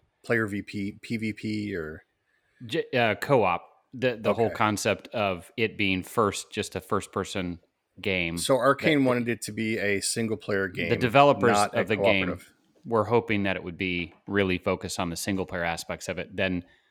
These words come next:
Speaker 2: when Microsoft came in, this is this rumor, and I don't know if Microsoft has actually come through and validated the story, but this is what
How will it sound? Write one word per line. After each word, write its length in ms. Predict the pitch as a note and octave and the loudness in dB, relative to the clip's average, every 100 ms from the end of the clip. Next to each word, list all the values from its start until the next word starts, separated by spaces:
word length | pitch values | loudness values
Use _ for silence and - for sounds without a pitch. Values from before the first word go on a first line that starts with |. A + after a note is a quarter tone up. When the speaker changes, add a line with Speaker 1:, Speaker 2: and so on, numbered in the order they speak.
| _ | _
Speaker 2:
when 120 | G2 | -6
Microsoft 420 | G2 G2 - G2 - | -2 -2 -2 -6 -2
came 240 | G2+ F2+ | -4 -2
in, 220 | E2+ E2+ - | -4 -6 -2
this 180 | D3+ E3 | 0 0
is 140 | C3 - | -4 -6
this 360 | B2 A#2 - - - | -4 -4 -4 -10 -6
rumor, 340 | A2+ A2+ G#2 | -2 0 2
and 100 | G2 | 2
I 40 | G#2 | 2
don't 100 | G#2+ | 0
know 60 | |
if 120 | G2+ - | -4 -2
Microsoft 440 | G2 - - F2+ | -4 -2 -4 -4
has 120 | F#2+ F#2+ | -4 -4
actually 300 | F2+ - F2+ | -4 -6 -10
come 260 | - F#2 | -8 -8
through 180 | E2 E2+ | -8 -8
and 200 | E2 D#2+ | -6 -6
validated 500 | E2 E2 F2 F#2 F2 | -6 -4 -4 -4 -6
the 80 | F2+ | -8
story, 320 | - F#2 F#2 | -4 -2 -2
but 180 | F2 - | -4 -8
this 160 | F#2 | -10
is 140 | F#2+ - | -10 -10
what 200 | E2+ | -10